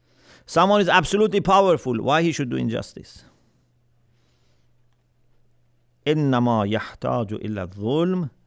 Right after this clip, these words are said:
الضعيف. So when it comes to Allah subhanahu wa ta'ala, he does everything according to the requirements of justice. He doesn't do any injustice.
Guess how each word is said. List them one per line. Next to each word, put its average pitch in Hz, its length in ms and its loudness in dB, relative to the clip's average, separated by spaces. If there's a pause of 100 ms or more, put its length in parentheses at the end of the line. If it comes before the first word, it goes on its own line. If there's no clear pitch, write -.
(220)
الضعيف. 101 680 -8 (1300)
So - 460 0
when 185 160 0
it - 160 0
comes 160 260 -2
to 139 120 -6
Allah 127 320 -2
subhanahu 101 340 -10
wa 92 80 -12
ta'ala, 147 500 -8 (500)
he 143 240 -4
does 123 360 0 (240)
everything 185 880 -2 (1500)
according 147 920 -6
to 117 120 -12
the 98 500 -6
requirements 120 1000 -8
of - 240 -16 (100)
justice. - 680 -10 (420)
He 104 120 -12
doesn't 110 340 -6
do 110 180 -6
any 131 240 -4
injustice. 143 680 -10